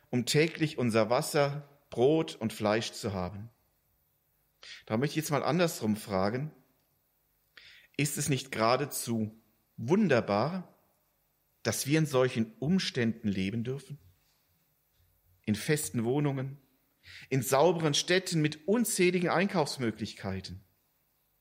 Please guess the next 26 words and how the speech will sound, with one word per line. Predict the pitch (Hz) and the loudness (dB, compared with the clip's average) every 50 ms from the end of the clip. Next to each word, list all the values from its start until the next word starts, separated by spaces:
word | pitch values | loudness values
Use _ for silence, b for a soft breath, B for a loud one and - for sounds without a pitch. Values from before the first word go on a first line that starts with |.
| _ _ _ _ _ _ _ _ _ _ _ B B B B B B | _ _ _ _ _ _ _ _ _ _ _ B B B B B B
Vieles | B - - 214 247 226 214 214 | B 0 2 2 4 4 2 2
von | - 196 170 156 | 2 2 2 4
dem, | 170 196 220 208 | 4 4 4 6
was | 190 175 170 - | 4 2 2 2
für | 185 180 | 0 0
uns | 165 170 160 160 - | 0 0 -2 2 4
selbstverständlich | 170 190 190 - - - 175 151 147 - - 165 175 214 208 - 147 135 - | 2 2 2 0 -4 0 0 0 0 0 0 2 2 2 0 -2 -4 -8 -4
geworden | - 143 123 117 123 127 127 131 131 | -2 -2 2 2 4 2 2 0 0
ist, | 120 151 160 - - - - B B B B B B B B | -2 -2 -2 -2 -6 -14 -20 B B B B B B B B
ist | 143 - - | -6 -6 -2
in | 131 123 | -4 -4
vielen | 117 - - 180 196 196 170 143 | -4 -2 -2 0 2 2 4 4
Ländern | 135 143 143 151 151 143 147 139 | 4 4 4 4 2 2 2 0
dieser | 131 117 127 117 107 104 | 0 2 2 2 4 4
Welt | 107 117 131 139 - - - | 2 2 2 0 -2 -6 -4
absoluter | 101 110 - - - - 123 107 110 107 104 - 110 101 | -4 -4 -4 -4 -6 -4 -4 -2 -2 -4 -2 -2 -2 0
Luxus. | 92 90 80 - - - 90 85 - - - _ _ _ _ _ _ _ _ _ _ _ _ _ _ _ _ _ _ _ _ _ _ _ _ _ _ _ _ _ _ _ _ _ B B B B B B - | 0 -2 -6 -8 -10 -10 -10 -10 -12 -16 -18 _ _ _ _ _ _ _ _ _ _ _ _ _ _ _ _ _ _ _ _ _ _ _ _ _ _ _ _ _ _ _ _ _ B B B B B B 0
Gott | 127 143 180 - | 0 0 0 0
sei | - - 165 135 127 113 | -2 0 2 4 2 2
Dank, | 104 - 120 120 160 196 196 - | 2 2 2 2 2 0 -4 0
dass | - 143 131 131 | 0 0 0 0
es | 127 127 | -2 -6
uns | - 131 135 151 151 - | -4 -4 -4 -4 -6 -6
so | - 135 139 139 | -6 -4 -4 -4
gut | 139 - 139 147 147 - | -6 -6 -8 -8 -8 -8
geht. | - - 87 82 - - | -8 -8 -8 -8 -8 -12